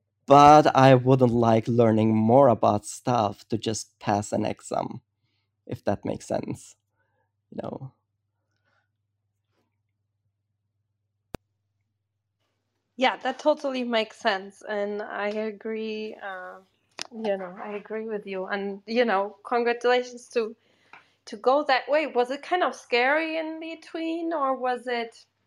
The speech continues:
Speaker 2: something you didn't really think about? Like,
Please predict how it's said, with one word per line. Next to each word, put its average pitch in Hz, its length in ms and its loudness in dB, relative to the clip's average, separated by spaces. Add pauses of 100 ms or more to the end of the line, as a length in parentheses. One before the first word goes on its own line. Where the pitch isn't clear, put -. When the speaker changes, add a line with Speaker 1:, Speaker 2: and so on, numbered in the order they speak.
(1040)
Speaker 2:
something 240 460 -6
you 240 140 -6
didn't 226 360 -6
really 226 280 -6
think 233 340 -6
about? 185 580 -2
Like, 202 360 -8